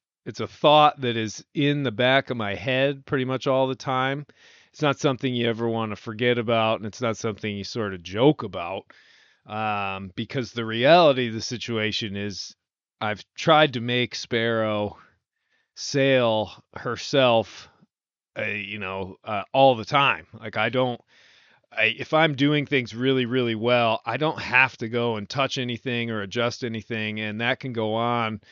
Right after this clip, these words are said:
as long as the wind stays the same and, and the waves stay the same. And sometimes out in the ocean, that can go on for days and days and even weeks. So essentially, the, the reality is that if,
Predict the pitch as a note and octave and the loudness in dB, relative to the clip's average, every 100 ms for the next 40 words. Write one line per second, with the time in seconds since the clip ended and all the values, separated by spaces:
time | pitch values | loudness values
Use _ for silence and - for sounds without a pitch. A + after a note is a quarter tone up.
0 | - - A#2+ A2 B2+ B2+ A#2+ G2+ A2 G#2+ | -20 -12 -8 -2 0 0 -2 -4 -4 -2
1 | B2 A#2+ - A#2+ A2 F#2 G2+ - B2 A2+ | -2 -4 -4 -2 -2 -2 -10 -6 -4 -2
2 | A#2 A2 G2+ G2+ G2+ B2+ A2 G#2 A2+ A#2+ | -2 -4 -6 -8 -10 -8 -6 -2 -2 -2
3 | G2+ A#2+ A2 G#2 - A#2 A2+ A2 G#2 G2 | -4 -6 -6 -6 -6 -4 -4 -6 -8 -10
4 | F#2 _ _ _ _ - C#3+ C3+ C3+ A#2+ | -14 _ _ _ _ -6 -4 0 0 2
5 | B2 A#2 A#2 A#2+ F#3+ F3+ B2 A2+ A2+ - | 2 2 0 2 2 0 -4 -2 -4 -4
6 | A2+ A2+ A2 A2 G#2 - G#2 A2+ A2+ G#2 | -2 0 0 -2 -4 -8 -4 -2 -2 -4
7 | G#2+ G#2+ A2 A2 G2 G#2 F#2 G2+ A#2 G#2+ | -6 -4 -2 -4 -6 -8 -8 -6 -4 -4
8 | - - - - A#2+ G#2 G2 _ _ _ | -10 -18 -14 -6 -4 -4 -8 _ _ _
9 | _ _ _ _ _ G2+ - D#3+ E3 - | _ _ _ _ _ -14 -4 -2 0 -2
10 | B2+ B2 A2+ - _ _ _ _ _ _ | -2 -2 -4 -8 _ _ _ _ _ _
11 | _ _ _ _ _ _ _ - C3 B2+ | _ _ _ _ _ _ _ -16 -6 -6
12 | C3 _ _ _ _ _ - D3 C#3+ D#3 | -6 _ _ _ _ _ -4 0 4 6
13 | E3 D#3 D3 C#3+ C3+ A2 B2+ B2+ - B2 | 8 6 4 0 -2 -2 -2 -2 -6 -10
14 | - | -10